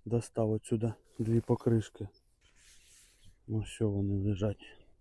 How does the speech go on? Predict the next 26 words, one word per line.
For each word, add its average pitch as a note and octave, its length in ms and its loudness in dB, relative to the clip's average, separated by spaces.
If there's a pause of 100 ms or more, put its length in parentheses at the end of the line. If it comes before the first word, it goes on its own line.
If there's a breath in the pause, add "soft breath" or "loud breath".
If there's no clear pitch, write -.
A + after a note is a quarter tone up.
Зацепився A2 800 -2 (720)
снастю. C3+ 680 0 (880 soft breath)
І, - 140 -12
коротше, G#2+ 480 -4 (540 soft breath)
кидав A2 360 0
кошку, - 380 -6
щоб G#2+ 200 -6
достати A2+ 420 -2
снасть, B2+ 420 0 (160)
і A2 60 -6
достав A2 460 -2 (600 soft breath)
дві A2+ 220 2
покришки. G#2 680 -6 (2000 loud breath)
А G#2 100 -2
отут A#2 400 0
іще A2 360 -2
що-то A#2+ 300 -2
лежить A#2 320 2
таке, A#2+ 300 0
що - 160 -6
я A2 140 2
там A2 180 0
даже A2 240 0
свою A2+ 280 0
кошку A#2 400 -2
оставив. G2+ 520 -6